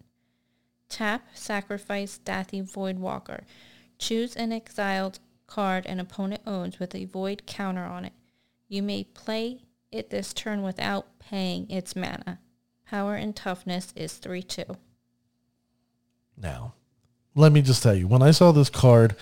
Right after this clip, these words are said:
Speaker 2: I think you, many people were, you were like me, like, "Holy crap, this is a really good card." The f-, the fact that it has three separate abilities.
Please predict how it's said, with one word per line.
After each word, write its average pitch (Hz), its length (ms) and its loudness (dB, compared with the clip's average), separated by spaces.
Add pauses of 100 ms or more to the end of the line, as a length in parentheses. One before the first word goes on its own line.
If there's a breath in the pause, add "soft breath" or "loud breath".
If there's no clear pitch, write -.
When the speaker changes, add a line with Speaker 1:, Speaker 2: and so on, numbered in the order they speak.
(320 loud breath)
Speaker 2:
I 160 100 8
think 160 300 4
you, 151 100 2
many 147 380 8
people 135 260 2
were, 127 180 8
you 131 280 2
were 139 100 10
like 120 240 6
me, 135 200 6
like, 117 220 6
"Holy 147 300 4
crap, 123 380 6
this 120 180 2
is 98 140 0
a 101 60 4
really 123 560 6
good 117 420 0
card." 110 400 4 (580 loud breath)
The 151 80 4
f-, - 200 -4 (1120 soft breath)
the 165 220 6
fact 220 380 6
that 185 100 10
it 180 140 10
has 139 320 8
three 156 640 6 (240)
separate - 680 6 (180)
abilities. 104 920 2